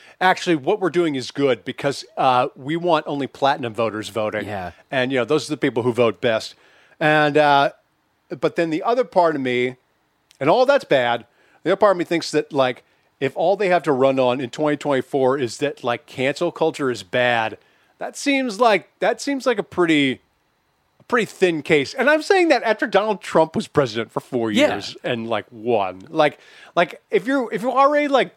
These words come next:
Speaker 1: resorted to Donald Trump being your standard bearer, that seemed, like, pretty low.
Speaker 2: Yeah.
Speaker 1: But, like, compared to, like, what this is. Like, this is nothing. No one gives a fuck about, like,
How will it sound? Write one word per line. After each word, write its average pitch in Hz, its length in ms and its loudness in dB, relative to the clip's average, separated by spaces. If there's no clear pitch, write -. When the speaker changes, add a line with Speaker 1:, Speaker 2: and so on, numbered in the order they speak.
Speaker 1:
resorted 147 360 0
to 127 60 -8
Donald 143 300 2
Trump 123 320 -4
being 127 240 -2
your 113 80 -6
standard 127 420 -2
bearer, 107 320 -2
that 190 160 -4
seemed, 226 280 0
like, 220 240 0
pretty 208 240 -2
low. 247 460 4
Speaker 2:
Yeah. 180 320 2
Speaker 1:
But, 240 160 0
like, 254 200 2
compared 262 560 4
to, 277 80 -4
like, 240 240 2
what 196 300 -2
this 294 240 -2
is. 156 240 2
Like, 214 200 0
this 277 160 -4
is 262 160 -2
nothing. 311 680 4
No 294 100 4
one 381 120 4
gives - 160 0
a 156 60 2
fuck - 380 0
about, 123 300 0
like, 123 160 -2